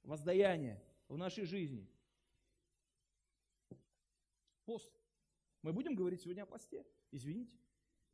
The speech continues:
Наелись за эти дни, за эти недели. Рождественские, новогодние праздники, свадьбы, все позади.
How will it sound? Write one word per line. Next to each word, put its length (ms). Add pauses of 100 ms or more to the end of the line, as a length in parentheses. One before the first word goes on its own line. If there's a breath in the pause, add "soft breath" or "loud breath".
(380)
Наелись 580 (200)
за 140
эти 180
дни, 200
за 120
эти 180
недели. 520 (880)
Рождественские, 720
новогодние 540
праздники, 440
свадьбы, 500
все 180
позади. 500